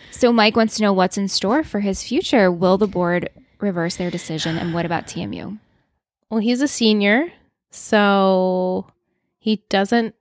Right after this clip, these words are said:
Speaker 2: well, I know that he doesn't matter. Does, do we,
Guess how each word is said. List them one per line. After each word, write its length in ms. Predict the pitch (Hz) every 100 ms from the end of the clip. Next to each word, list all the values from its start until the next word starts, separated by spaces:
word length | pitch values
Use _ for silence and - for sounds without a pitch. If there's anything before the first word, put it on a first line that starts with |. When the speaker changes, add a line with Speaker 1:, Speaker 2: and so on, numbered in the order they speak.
| 247
Speaker 2:
well, 240 | 196 185
I 120 | 196
know 180 | 202 196
that 80 | 190
he 60 | 190
doesn't 280 | 190 185
matter. 520 | 160 160 147 131 202 214 _ _ _ _ _ - _ _ _ - 233
Does, 300 | 262 254 226
do 320 | - 226 262
we, 420 | 269 302 294 277